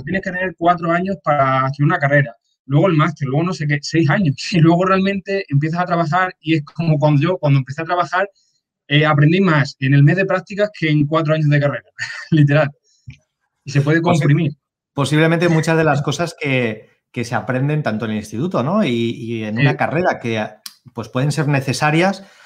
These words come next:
Speaker 2: pero luego
Speaker 1: Mm.
Speaker 2: lo, lo miras y dices, "¿Cuánto de lo que he aprendido realmente?", ¿no? Es como cuando te sacas el carnet de conducir, ¿no? La teoría, dices, "La teoría es importante", pero ¿cuántas de las cosas realmente al final usas en el día a día?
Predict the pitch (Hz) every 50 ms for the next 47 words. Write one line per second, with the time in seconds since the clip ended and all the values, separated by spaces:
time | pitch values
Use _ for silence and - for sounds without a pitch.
0 | - _ _ _ - - 120 113 120 117 117 120 123 127 131 135 180 190 165 -
1 | - 135 - - 123 131 147 185 180 180 131 117 123 110 107 - - - _ -
2 | - 131 135 135 175 175 170 160 156 147 147 - 139 131 123 127 - 135 143 147
3 | 143 - 131 127 131 135 143 139 120 123 123 123 123 123 123 123 120 113 - 113
4 | 110 110 107 - _ _ _ _ _ _ _ _ _ - 127 170 190 165 - -
5 | 180 175 175 180 165 165 156 151 135 - 165 165 175 170 180 170 165 165 151 151
6 | 151 143 151 - 156 147 143 139 135 135 - 156 170 170 165 165 160 147 - 131
7 | 127 127 139 151 151 151 139 - 120 117 123 110 127 127 160 165 - 196 175 151
8 | 151 131 - 151 147 131 113 - 120 117 113 - 165 175 196 196 233 214 214 190
9 | 170 143 - - - - 180 - - 190 185 - - - - 131 131 143 151 156
10 | 156 156 160 156 - 151 139 123 - 131 131 143 147 156 - - 160 151 - 147
11 | 135 - 143 135 127 127 123 120 123 120 117 113 127 143 147 147